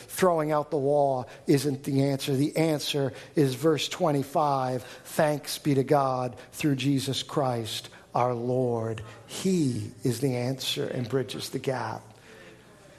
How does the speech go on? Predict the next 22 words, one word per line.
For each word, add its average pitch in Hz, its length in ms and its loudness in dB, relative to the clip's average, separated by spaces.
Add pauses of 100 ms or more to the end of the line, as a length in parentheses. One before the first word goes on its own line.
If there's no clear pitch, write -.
(1600)
And 147 140 4
so 180 120 0
the 156 60 0
power 180 500 2
to 151 140 -8
live 147 220 2
the 139 100 2
life 147 460 2
that 131 160 -2
God 143 300 2
has 123 160 -4
called 151 460 0
you 131 120 -4
to - 140 -4
live 131 360 2
is 127 100 -2
actually 147 360 -4
not 151 220 -4
found 135 400 -2
in - 100 -12
chapter - 400 -4
seven. 123 680 -4